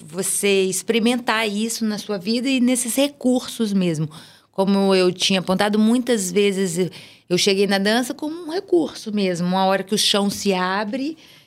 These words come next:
e aí você dança um pouco a vida, dança essa dor, dança os afetos que tão ali em transbordamento.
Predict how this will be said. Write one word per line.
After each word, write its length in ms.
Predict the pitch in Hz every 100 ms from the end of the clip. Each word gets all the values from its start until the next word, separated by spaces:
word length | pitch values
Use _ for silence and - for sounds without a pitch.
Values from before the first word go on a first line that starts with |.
| _
e 100 | 220
aí 80 | 220
você 260 | 208 220 240
dança 580 | 202 208 220 240 269
um 80 | 254
pouco 300 | 233 214 202
a 40 | 233
vida, 380 | 196 220 220 202
dança 340 | 190 202 202
essa 200 | 180 214
dor, 540 | 196 190 202 208 175
dança 380 | 170 175 180 208
os 160 | 196 175
afetos 680 | 214 - 196 202 202 180 -
que 80 |
tão 300 | 185 - 190 185
ali 160 | 180
em 140 | 196 190
transbordamento. 1300 | 190 185 180 151 180 180 190 196 196 208 233 277